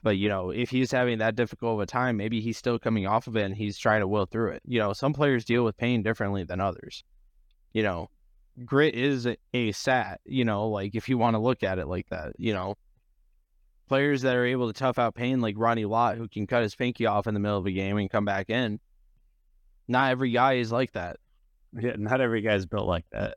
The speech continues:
Speaker 2: <laughs>
Speaker 1: And,
Speaker 2: Fair.
Speaker 1: you know, it's just one of those things.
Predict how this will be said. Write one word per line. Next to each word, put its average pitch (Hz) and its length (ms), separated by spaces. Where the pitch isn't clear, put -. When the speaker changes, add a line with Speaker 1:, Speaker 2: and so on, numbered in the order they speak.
Speaker 2:
<laughs> 143 260
Speaker 1:
And, 104 320
Speaker 2:
Fair. 92 200
Speaker 1:
you 120 160
know, 101 180
it's 120 180
just 123 160
one 123 160
of 110 80
those 107 120
things. - 560